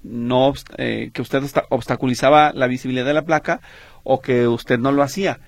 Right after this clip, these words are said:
Pero en-, entre que eso sucede, el oficial le va a levantar el folio, por decirlo, por a-, pura maldad, y usted va a tener que ir allá a pedir que se lo quiten o pagar los veintiún mil pesos, lo que usted elija.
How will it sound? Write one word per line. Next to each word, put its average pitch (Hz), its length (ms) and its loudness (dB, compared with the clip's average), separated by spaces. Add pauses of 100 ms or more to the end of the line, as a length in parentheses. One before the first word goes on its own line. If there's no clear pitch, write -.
(340)
Pero 143 280 6
en-, 139 180 2
entre 139 360 0
que 196 100 0
eso 233 160 -2
sucede, 196 500 4 (920)
el 123 120 0
oficial 127 460 2 (140)
le 120 220 -2
va 135 80 6
a 175 40 6
levantar 175 320 4
el 175 100 0
folio, 175 340 -2 (400)
por 113 160 -10
decirlo, 139 380 -4
por 120 180 -8
a-, 107 100 -10 (120)
pura 143 240 -2
maldad, 131 380 0 (460)
y - 20 -16
usted 139 160 4
va 151 60 8
a 147 40 4
tener 151 260 0
que 151 100 0
ir 151 60 6
allá 135 400 4
a 135 80 0
pedir 143 540 0
que - 140 -10
se 127 120 -8
lo 113 120 -4
quiten 175 460 2
o 131 140 0
pagar 135 220 4
los 165 120 -2
veintiún 135 300 -4
mil 175 140 -8
pesos, - 460 -14
lo 131 160 -4
que - 100 -12
usted 143 200 -2
elija. 156 360 -4